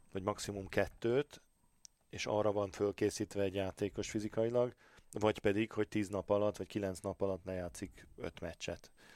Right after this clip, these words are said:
És mindenképpen arra is ugye a, a válogatott játékosokat fel kell készíteni, hogy ezt is bírják. Tehát ez egy ilyen, ö, nehéz, ö,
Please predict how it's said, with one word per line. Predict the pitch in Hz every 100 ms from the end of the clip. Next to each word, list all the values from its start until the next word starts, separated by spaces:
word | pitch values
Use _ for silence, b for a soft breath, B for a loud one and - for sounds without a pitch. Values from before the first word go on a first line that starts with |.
| B B B B
És | 90 - -
mindenképpen | 113 113 98 95 107 101 - 101
arra | 107 107 104
is | 98 - - - -
ugye | 113 101
a, | 101 104 -
a | 101
válogatott | 98 104 101 92 -
játékosokat | 101 98 98 98 98 101
fel | 104 98
kell | 101
készíteni, | - 101 - - 98 101
hogy | 101 95
ezt | 85 92
is | 87
bírják. | 90 87 85 85 _ b b b b
Tehát | - 90
ez | 98
egy | 98 92
ilyen, | 101 98 92 B B B B B B B
ö, | - 92 95 92 92 92 92 95 95 95 95 95
nehéz, | 107 107 98 92 - - - -
ö, | -